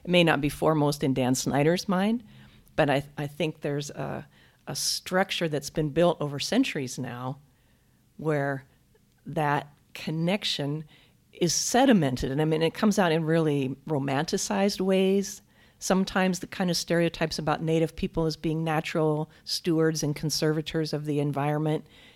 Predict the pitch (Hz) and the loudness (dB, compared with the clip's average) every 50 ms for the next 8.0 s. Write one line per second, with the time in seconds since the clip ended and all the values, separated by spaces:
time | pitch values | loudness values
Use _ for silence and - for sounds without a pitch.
0 | _ - 156 156 143 - - 147 143 139 147 - _ _ _ 165 160 156 156 151 | _ -8 -6 -6 -6 -4 -4 0 0 0 -2 -2 _ _ _ -4 -2 0 0 0
1 | 147 156 147 - _ _ _ _ _ _ _ _ _ _ _ _ _ _ _ _ | -2 -4 -6 -14 _ _ _ _ _ _ _ _ _ _ _ _ _ _ _ _
2 | _ 160 160 - - - 180 170 170 170 170 160 160 165 165 165 170 170 165 160 | _ -4 -2 -2 0 0 0 -2 -2 -2 -2 0 0 2 2 2 2 2 0 -2
3 | - - 143 139 135 135 135 135 135 - - - - - _ _ - 156 160 170 | -4 -6 -6 -4 -4 -4 -4 -6 -6 -10 -14 -20 -20 -20 _ _ -10 -2 2 2
4 | 175 185 185 180 165 156 147 156 165 180 185 175 - - - - _ _ _ _ | 4 4 4 2 0 0 2 4 6 6 6 6 4 -2 -14 -20 _ _ _ _
5 | _ _ _ _ - _ _ _ _ - 165 165 170 175 175 - - 190 180 190 | _ _ _ _ -20 _ _ _ _ 0 2 4 4 4 2 0 -2 -2 -2 -2
6 | 185 180 - _ _ _ _ _ _ _ _ _ _ _ _ _ _ - 160 156 | -4 -6 -10 _ _ _ _ _ _ _ _ _ _ _ _ _ _ -4 -2 -2
7 | 147 147 160 151 - 175 175 180 175 - 175 175 175 170 165 170 170 175 - - | -2 -2 -2 0 0 0 0 0 0 0 0 2 2 2 2 2 2 2 0 -2